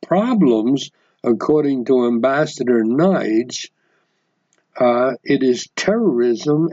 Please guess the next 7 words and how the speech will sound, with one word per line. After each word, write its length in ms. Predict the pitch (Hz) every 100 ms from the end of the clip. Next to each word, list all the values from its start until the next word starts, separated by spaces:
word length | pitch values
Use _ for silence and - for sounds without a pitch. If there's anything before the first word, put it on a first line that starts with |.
| -
and 160 | 127
the 120 | 123
incitement 1040 | 123 123 107 - 151 180 196 190 165 131 -
to 440 | - 135 160 180 -
and 180 | 131 131
incentivizing 1500 | 135 120 104 - 180 220 196 185 139 135 135 123 131 120
of 140 | 120